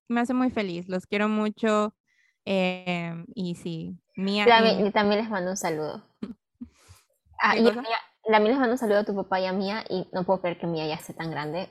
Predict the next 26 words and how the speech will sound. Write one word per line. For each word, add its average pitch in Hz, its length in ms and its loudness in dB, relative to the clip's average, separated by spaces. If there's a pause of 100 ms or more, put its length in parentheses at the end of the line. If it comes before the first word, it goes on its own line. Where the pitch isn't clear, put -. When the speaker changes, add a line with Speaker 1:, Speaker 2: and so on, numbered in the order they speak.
Speaker 2:
Literalmente 175 560 2
me 180 60 2
acuerdo 170 280 -4
cuando 175 200 -2
me 160 80 0
dijiste 170 360 -6
que 170 80 0
ibas 175 100 2
a 180 100 -4
tener 160 160 -2
una 160 100 -4
hermana. 143 400 -8 (560)
A 196 100 0
ese 190 160 -2
punto 190 340 -4
de 170 140 0
vieja 170 240 0
me 165 120 -6
siento. - 380 -12 (1120)
Y 214 120 4
ahora 214 240 8
ya 233 160 10
tu 269 80 6
hermana 214 260 8
nos 233 140 6
escucha. 247 500 2